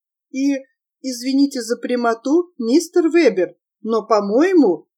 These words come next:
вам вряд ли хочется с ним встречаться». «Благодарю вас, но когда он придёт, проводите его ко мне. Если он именно то лицо, о котором я думаю, то я сейчас незаконно обладаю его собственностью.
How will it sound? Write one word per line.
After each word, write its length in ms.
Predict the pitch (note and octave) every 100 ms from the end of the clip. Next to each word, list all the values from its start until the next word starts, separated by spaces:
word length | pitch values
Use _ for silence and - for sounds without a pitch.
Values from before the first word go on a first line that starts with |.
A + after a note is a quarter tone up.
| _
вам 340 | F#3 G#3+ G#3
вряд 340 | G3+ A3+ A#3+ C4+
ли 120 | B3
хочется 580 | - G#3+ F#3+ F#3 - F#3
с 120 | -
ним 160 | G3+ F3+
встречаться». 840 | - G#3 G3+ - F#3 - - D#3 - _ _ _ _ _ _ _ _
«Благодарю 680 | A3+ F4 D#4+ D#4 B3+ G#3+ F3+
вас, 360 | F3 F3 - _ _
но 180 | C4+ C4
когда 360 | C4 B3+ B3+
он 120 | B3+ B3+
придёт, 500 | D4+ D4+ G4+ G4 -
проводите 600 | F#4 F4+ E4 C4 G#3 G#3
его 220 | G3 F#3
ко 160 | F#3 G3+
мне. 320 | F#3 E3+ - _ _ _
Если 320 | D4+ E4 D#4
он 200 | C#4+ C#4
именно 360 | D4 D4+ C4 A#3
то 220 | B3 C#4
лицо, 360 | A#3+ A3 C4 C4
о 100 | A3
котором 480 | G#3 G3+ B3+ G#3
я 160 | F#3 F3
думаю, 520 | E3+ G3+ A#3 E4 F4+
то 160 | F4+ D4
я 180 | D#4 F#4
сейчас 500 | D#4+ C#4+ D#4+ D4+ D4
незаконно 800 | C#4+ C4+ C4+ D4+ F4 E4 G3 -
обладаю 720 | B3 A#3+ C4+ C#4 D4 C#4 C4
его 300 | C#4 C4 C4+
собственностью. 880 | - C#4+ - A3+ F#3+ F3 - E3+